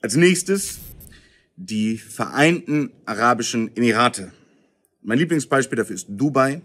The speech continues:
Es ist alles andere als rückständig, im Gegenteil. Es ist so, dass falls ihr dort bleiben wollt, ist das relativ einfach. Ihr könnt eine Firma gründen. Ihr könnt dann damit einfach eure Familie anstellen.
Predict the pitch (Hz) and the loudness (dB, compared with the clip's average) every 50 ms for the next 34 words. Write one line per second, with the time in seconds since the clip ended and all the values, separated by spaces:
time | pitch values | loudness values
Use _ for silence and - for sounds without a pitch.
0 | _ _ _ _ _ - 92 104 98 - _ - 127 143 160 170 170 156 139 - | _ _ _ _ _ -14 -12 -12 -12 -12 _ -2 0 2 4 4 2 0 0 -2
1 | - 123 135 143 156 160 151 151 139 139 139 139 131 - - 104 95 95 90 - | -4 -2 0 0 0 0 0 0 2 2 2 2 0 -2 -4 -4 -4 -4 -6 -8
2 | - - - - - _ _ _ _ - - 185 214 - - - - - - 156 | -10 -14 -14 -16 -18 _ _ _ _ 2 4 4 4 4 0 -2 -2 2 2 2
3 | 156 160 156 139 127 120 107 101 98 123 131 131 127 117 123 120 127 135 151 147 | 2 2 0 -4 -4 -4 -4 0 2 2 2 2 0 0 -2 -2 -2 -4 -8 -10
4 | _ - _ _ _ _ _ _ _ - _ _ _ _ _ _ _ - 101 117 | _ -20 _ _ _ _ _ _ _ -20 _ _ _ _ _ _ _ -12 -8 -6
5 | 123 - 147 143 139 135 120 120 113 - - - - 139 151 170 175 - - - | -2 4 6 6 6 6 4 2 -2 -4 -4 -2 2 4 4 4 2 0 -4 -6
6 | 131 120 135 135 135 - - 135 123 117 113 113 101 110 120 135 147 - - - | -2 0 2 0 0 -2 0 0 0 2 2 0 0 2 2 2 2 0 -8 -16
7 | - _ _ _ _ _ _ _ _ _ - - - 101 90 - 107 120 135 143 | -16 _ _ _ _ _ _ _ _ _ -20 -12 -12 -12 -8 -2 2 2 2 2
8 | 139 - - 120 - - 104 113 123 135 135 131 110 110 95 - 107 - 98 - | 2 -2 -4 -8 -6 -2 -2 -2 -2 -2 -4 -4 -6 -6 -8 -8 -8 -8 -8 -2
9 | - 160 170 165 156 139 117 131 143 143 - - 139 147 - _ _ - _ - | 0 0 2 2 2 2 2 2 2 2 0 -6 -10 -12 -14 _ _ -20 _ -20
10 | - - 104 101 - 135 139 147 135 135 117 123 139 156 151 147 117 117 113 120 | -14 -12 -10 -2 0 2 2 2 2 4 4 4 4 4 2 0 0 2 2 2
11 | 131 139 139 131 - - - 113 104 - 110 - - - - _ _ _ _ _ | 4 2 2 0 -2 -4 -6 -6 -4 -6 -6 -10 -10 -16 -18 _ _ _ _ _
12 | _ - 107 107 110 - - 107 123 135 160 175 175 156 147 - - - 147 180 | _ -6 -4 -4 -4 -4 -4 -2 -2 2 4 4 4 4 2 2 2 0 0 0
13 | 175 - - - - 156 143 143 143 139 - | 0 0 -4 -2 0 0 0 0 -2 -6 -8